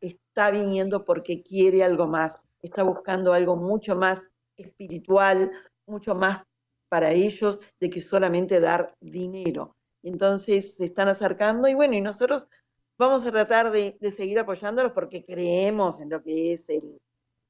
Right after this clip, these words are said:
el voluntariado. Y este, ahora el cinco de diciembre, te, te digo, el domingo, es el Día Internacional de los Voluntarios.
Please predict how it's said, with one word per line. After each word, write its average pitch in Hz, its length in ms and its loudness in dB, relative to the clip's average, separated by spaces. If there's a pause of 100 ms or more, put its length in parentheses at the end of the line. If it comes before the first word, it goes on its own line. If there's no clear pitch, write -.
(160)
el 196 100 -14
voluntariado. 185 1080 0 (440)
Y 190 80 -4
este, 175 560 -8 (100)
ahora 254 180 4
el 220 120 0
cinco 320 340 -6
de 269 100 4
diciembre, 220 800 0 (260)
te, 175 400 -6
te 180 120 -4
digo, 190 580 -2
el 156 560 -4
domingo, 185 680 2 (300)
es 214 180 -18
el 190 220 -4
Día 294 380 4
Internacional 185 840 2
de 208 100 2
los 196 120 -4
Voluntarios. 160 840 -2